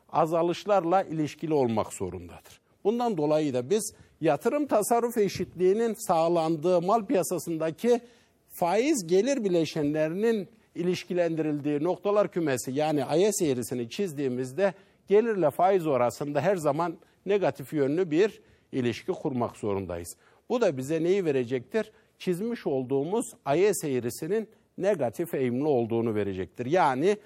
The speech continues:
mal piyasasında dengenin sağlanabilmesi için, yani yatırım tasarruf eşitliğinin sağlanabilmesi için her zaman ne olmak zorundadır?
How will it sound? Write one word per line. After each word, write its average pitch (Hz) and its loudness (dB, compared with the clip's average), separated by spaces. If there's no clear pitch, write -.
mal 208 2
piyasasında 143 -2
dengenin 156 -2
sağlanabilmesi 135 -2
için, 190 -4
yani 113 -2
yatırım 143 -2
tasarruf 135 -4
eşitliğinin 120 -6
sağlanabilmesi 123 -4
için 120 -8
her 170 0
zaman 151 -2
ne 202 2
olmak 127 0
zorundadır? 131 -4